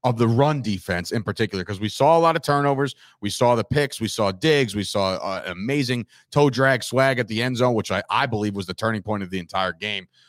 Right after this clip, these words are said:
But, like, when you look at this run defense, are we just missing some pieces because of injury, or is this what we're offering as a running defense?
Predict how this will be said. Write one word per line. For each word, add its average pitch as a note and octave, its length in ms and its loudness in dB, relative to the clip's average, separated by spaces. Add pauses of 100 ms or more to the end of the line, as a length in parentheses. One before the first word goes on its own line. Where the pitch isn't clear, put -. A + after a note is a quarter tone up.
(120)
But, G#2+ 100 0
like, G#2+ 240 0
when A#2 180 2
you D3 140 2
look D3+ 180 2
at A2+ 120 -6
this G2 160 -2
run B2 420 2
defense, F2 560 -8 (460)
are G#2 140 2
we D3+ 140 4
just D3 220 -2
missing C3+ 400 -2
some A#2 220 -2
pieces D#3 360 0
because A2 280 -2
of G2+ 100 -2
injury, G3+ 380 2
or A2 240 2
is G2 160 -2
this C#3 280 2
what B2 280 2
we're G#2 300 0 (360)
offering G2+ 540 0
as F2+ 160 -2
a F2+ 60 -4
running F2+ 280 -2
defense? - 480 -16